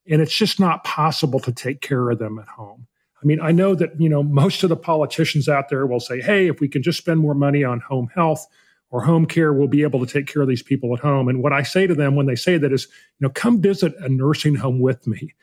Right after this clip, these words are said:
Instead of just talking about this in the abstract, I want you to come visit a nursing home with me and walk through at lunchtime where people can actually see our residents. And when you do that, you realize that these people need a lot of help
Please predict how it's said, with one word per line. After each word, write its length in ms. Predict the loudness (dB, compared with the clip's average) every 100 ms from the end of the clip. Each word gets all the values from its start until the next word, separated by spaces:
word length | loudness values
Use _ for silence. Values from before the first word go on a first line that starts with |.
| _ _
Instead 240 | -2 0 0
of 80 |
just 180 | 0 0
talking 300 | 0 0 2
about 220 | 2 0
this 140 | -2 0
in 40 |
the 160 | 0 2
abstract, 460 | 0 -2 -4 -4 -2
I 20 |
want 280 | 0 2 2
you 40 |
to 80 | 0
come 220 | 0 2
visit 240 | 2 0
a 40 | 0
nursing 340 | 0 0 0
home 120 | 0
with 180 | 0 -2
me 240 | -2 -2 -2 _ _ _
and 220 | 0 2 2
walk 320 | 2 0 -4
through 460 | -2 2 2 2 -2
at 140 | -2
lunchtime 800 | 2 2 0 -2 -4 -2 -2 -2
where 120 | -2
people 320 | 0 0 0
can 180 | 0 -2
actually 360 | 0 -2 -2 -2
see 340 | -2 0 0
our 180 | 2 0
residents. 600 | 2 2 0 -4 -8 -16 -20 _ _
And 160 | 2 4
when 100 | 4
you 140 | 2
do 200 | 2 2
that, 220 | 2 0 2
you 140 | 2
realize 680 | 2 2 2 0 0 -2 -2
that 260 | -4 -2
these 180 | 0 -2
people 560 | 0 -2 2 0 0 -6 _
need 240 | 2 2 2
a 140 | -2
lot 340 | -2 0 0
of 80 | 0
help 340 | 0 0 0